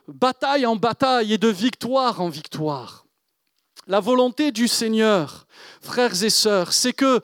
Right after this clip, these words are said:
nous soyons des victorieux dans cette vie. Que nous soyons des hommes et des femmes qui vivions dans sa victoire. David a certes parfois connu des défaites quand lui-même n'était pas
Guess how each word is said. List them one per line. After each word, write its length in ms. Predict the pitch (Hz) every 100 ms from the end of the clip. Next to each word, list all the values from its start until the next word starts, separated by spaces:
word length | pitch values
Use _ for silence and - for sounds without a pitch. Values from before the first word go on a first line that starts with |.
| - -
nous 160 | 202 254
soyons 440 | - 254 240 262
des 160 | 226 220
victorieux 920 | 147 160 247 - 226 165 185 214 226
dans 180 | 170 151
cette 280 | - 151 123
vie. 540 | 117 - - - - _ _ _ _ - - -
Que 80 |
nous 180 | 247 262
soyons 320 | - 262 262
des 260 | 254 233 160
hommes 200 | 269 254
et 60 | 208
des 120 | 214
femmes 380 | - 254 247 175 - -
qui 160 | 247 214
vivions 580 | 226 226 185 262 262 - -
dans 240 | 156 240
sa 440 | 220 - - 262 240
victoire. 1000 | 151 - - 156 151 - - - - _ _ _ - - -
David 640 | 156 240 202 294 285 220 202 - _ -
a 100 | 202
certes 400 | - 277 277 247
parfois 440 | 240 233 - 269
connu 340 | - 240 240 269
des 160 | 208
défaites 720 | 185 220 220 262 269 226 - -
quand 220 | 226 220
lui-même 640 | 240 220 233 240 285 285 233
n'était 260 | 226 240
pas 320 | - 262 254